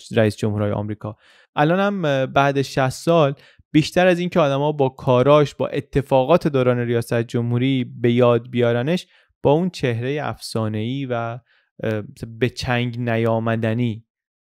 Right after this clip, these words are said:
اه، میشناسنش. این بود، اه، داستان جان اف کندی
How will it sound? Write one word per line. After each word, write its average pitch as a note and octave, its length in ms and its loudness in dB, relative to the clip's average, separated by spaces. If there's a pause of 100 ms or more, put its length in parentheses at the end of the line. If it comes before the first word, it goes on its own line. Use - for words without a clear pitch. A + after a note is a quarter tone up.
(100)
اه، A2+ 80 -8 (440)
میشناسنش. - 720 -12 (300)
این F3+ 180 -2
بود، G#3 300 -4
اه، C3 260 2
داستان C3 720 -2
جان C#3 260 -2
اف A#2+ 180 -4
کندی C3 580 -4